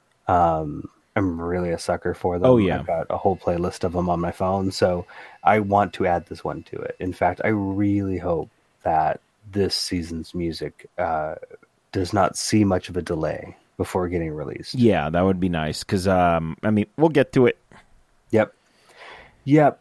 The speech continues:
Speaker 1: Uh, the Doctor obviously states that she's too kind, and obviously this is something that her predecessor, twelve, told her to be.
Speaker 2: Yes.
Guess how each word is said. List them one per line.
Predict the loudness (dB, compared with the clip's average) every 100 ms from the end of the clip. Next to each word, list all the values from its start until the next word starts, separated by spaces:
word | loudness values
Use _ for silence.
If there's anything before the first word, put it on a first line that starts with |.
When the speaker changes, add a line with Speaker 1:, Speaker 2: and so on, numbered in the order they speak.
| _ 6
Speaker 1:
Uh, | 8 8 6 6 4
the | 0
Doctor | -4 -4 -2 0 0
obviously | 0 -4 -8 -12
states | -6 -8 -8
that | -10
she's | -10 -8 -8 -8
too | -8
kind, | -4 -2 0 -2 -4
and | -4
obviously | -4 -6 -10 -12
this | -12 -14
is | -16
something | -10 -10 -8 -8 -6
that | -6 -6
her | -6 -8
predecessor, | -6 -6 -6 -8 -8 -10
twelve, | -2 2 4 2 -2
told | -2 0 0
her | 0 -4
to | -4 2 2
be. | 2 -4 0
Speaker 2:
Yes. | 6 8 6 2 -4 -4 -6